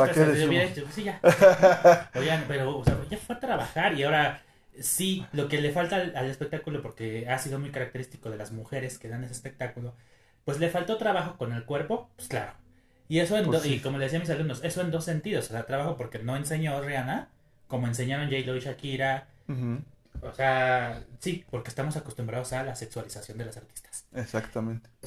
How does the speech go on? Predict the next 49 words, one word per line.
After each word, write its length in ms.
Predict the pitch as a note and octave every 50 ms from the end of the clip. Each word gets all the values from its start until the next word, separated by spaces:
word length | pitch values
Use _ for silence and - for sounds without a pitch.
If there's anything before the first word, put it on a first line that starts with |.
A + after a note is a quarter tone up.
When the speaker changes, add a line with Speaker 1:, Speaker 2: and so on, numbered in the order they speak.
| -
Speaker 2:
Pero 140 | - E3 D#3+
además 320 | D#3+ E3+ F3 F3+ F#3 - F#3
el 120 | F3 E3 -
cuerpo 260 | E3+ E3+ E3 - E3+
en 80 | E3 D#3+
otro 160 | D#3 D#3+ D#3+
sentido 360 | E3 D3+ C3+ D3+ D3+ D#3 D#3+
de 180 | D3 C3 B2 - -
el 180 | A#2 A2 G#2+
baile, 380 | G#2+ A#2+ C#3+ D3+ D3 B2+ G#2+ G2+
¿no? 120 | A2+ C3
O 40 | B2
sea, 120 | B2 B2+ B2
no 140 | B2+ C#3
solo 180 | C3+ D3 D3 D3+
que 80 | C#3+ -
enseñan, 300 | A2 A2+ C#3 D3 C3+ -
sino 180 | - A2+ G#2+ -
que 80 | A2+
finalmente 480 | - A#2 B2 B2+ C#3 C#3 C3 B2+ - B2+
son 180 | C#3 C3+ C3
performers 640 | - C#3 B2 - - B2+ B2 B2 B2 C3+ D#3+ - - _ _ _ _ _ _ _ _ _ _ _ _ _ _ -
que 120 | A#2+ A2+
bailan 420 | A2 B2 D3 D#3 E3+ F3+ F3 E3+ D#3+
muy 180 | D#3 D#3+ E3
bien, 420 | D3+ C#3 C#3+ D3 D3 C#3+ D3 E3+ D#3+
¿no? 160 | B2+ B2+ D#3+ C3+
Hacen 280 | A#2 A#2 - D3 C#3+ C3+
arte 260 | C3+ - - D#3+ -
con 120 | - A#2+
el 100 | A2+ A#2
cuerpo 280 | B2+ B2+ B2 C3 C3 D3+
Speaker 1:
Muy 100 | D3+ D3+
Speaker 2:
y 40 | -
Speaker 1:
sexual 500 | - C#3+ A#2 A2+ A2+ A#2 C3 B2+ B2+ B2+
Speaker 2:
algunos, 60 | C3
sí. 60 | - C#3+
Speaker 1:
también. 380 | C3+ A#2+ A2+ B2 C#3+ D#3+ E3+ - - - - - _ - - - - -
Speaker 2:
Pues 120 | - C#3+ D#3+
Rihanna 220 | G#3 G#3+ A#3 C4 B3+
no 140 | A3+ D#3
pudo 200 | C#3 D3 C#3+ D3
dar 160 | C#3 C3+ - -
todo, 400 | C3 B2+ B2+ B2+ B2+ B2+ B2 -
todo 260 | - C3 B2+ B2+ B2+
esto 260 | B2+ - - D3+ -
por 120 | - A2+
estar 260 | G#2 - - - A#2+ B2
embarazada 600 | B2+ B2 A#2 A#2+ A#2+ A#2 A2+ - D3+ D3 C#3+